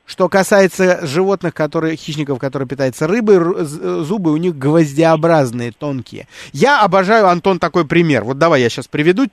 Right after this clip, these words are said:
для всех, да, чтобы и ты послушал, и, и все тоже. А, прекрасный пример. Вот мы все прекрасно знаем, а, белую акулу. Вот у нее зубы широкие,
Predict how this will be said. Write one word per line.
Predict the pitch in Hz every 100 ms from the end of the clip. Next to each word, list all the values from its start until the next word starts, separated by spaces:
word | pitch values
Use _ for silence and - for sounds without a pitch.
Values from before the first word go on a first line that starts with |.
| _
для | 180 143 151
всех, | 151 - 110 -
да, | 143 156
чтобы | - 110 110
и | 131
ты | 123 208
послушал, | 156 - 123 107 110 107
и, |
и | - 135
все | - 95
тоже. | - - _ _ - - 170
А, | 131 123 120
прекрасный | - 170 226 247 - 175
пример. | 170 151 110 95
Вот | 127 170 - -
мы | 180 262
все | - 233
прекрасно | 190 170 185 208 175
знаем, | 143 170 185 165
а, | 139 143
белую | 139 170 175 143
акулу. | 135 - 107 92
Вот | - 170
у | 220
нее | 190 170
зубы | 156 262 170 -
широкие, | - - 190 190 175 - 113